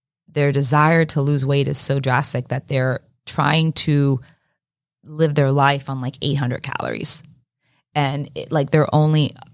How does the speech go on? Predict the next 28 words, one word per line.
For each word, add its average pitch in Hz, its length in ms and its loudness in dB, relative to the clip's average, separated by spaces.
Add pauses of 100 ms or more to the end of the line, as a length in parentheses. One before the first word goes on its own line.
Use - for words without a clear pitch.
(120)
their 143 180 0
only 151 340 4
thought 139 300 0
is, 120 100 -4
"I - 40 -2
have 131 100 0
to - 80 -12
eat - 140 -8
less 147 200 -4
calories - 400 -2
and 135 80 -6
less 135 160 -2
calories 135 380 -2
and 139 100 -2
less 135 160 -2
calories." 127 580 -4
And, 135 300 0 (460)
like, 135 240 -4
starvation 151 840 0
is 139 140 -2
not 131 180 -2
a 135 60 -4
diet. 123 640 -4 (280)
So 127 520 0 (520)
I 127 160 0
would 156 160 -4
say 160 200 -4
that 151 160 -4